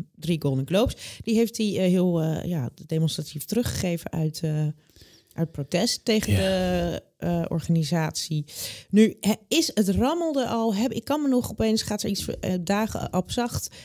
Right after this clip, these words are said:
Speaker 1: vertelde al dat er van alles rammelt, ook bij die organisatie
Speaker 2: Mhm.
Speaker 1: van, ehm, eh, achter de Golden Glo-, Globes en die Hollywood Foreign Press en hoe dat allemaal, eh, eraan toe gaat. Daar is al op allerlei fronten is er,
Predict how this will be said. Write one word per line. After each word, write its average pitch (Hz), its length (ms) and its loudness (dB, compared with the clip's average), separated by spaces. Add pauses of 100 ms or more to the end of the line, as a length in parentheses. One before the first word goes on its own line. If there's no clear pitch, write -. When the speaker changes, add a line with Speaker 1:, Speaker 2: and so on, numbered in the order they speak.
(160)
Speaker 1:
vertelde 233 460 -4
al 190 140 -2
dat 180 160 -2
er 165 80 -6
van 190 140 0
alles 190 240 0
rammelt, 165 500 0
ook 185 120 0
bij 175 100 2
die 165 100 -4
organisatie 160 640 0
Speaker 2:
Mhm. 110 100 8
Speaker 1:
van, 156 240 6 (480)
ehm, 160 600 2 (260)
eh, 156 260 2
achter 160 280 -2
de - 60 -4
Golden 156 240 2
Glo-, 160 320 0 (100)
Globes 165 360 0
en 165 60 2
die 160 80 4
Hollywood 165 420 2
Foreign 160 260 0
Press 170 300 0
en 170 120 2
hoe 170 140 4
dat 160 260 0 (400)
allemaal, 175 600 2
eh, - 120 -4
eraan 170 380 0
toe 233 220 2
gaat. 202 200 -2
Daar 202 160 -2
is 214 180 -4
al 202 280 0
op - 360 -6
allerlei 220 320 2
fronten 165 400 0
is - 180 -2
er, 156 280 0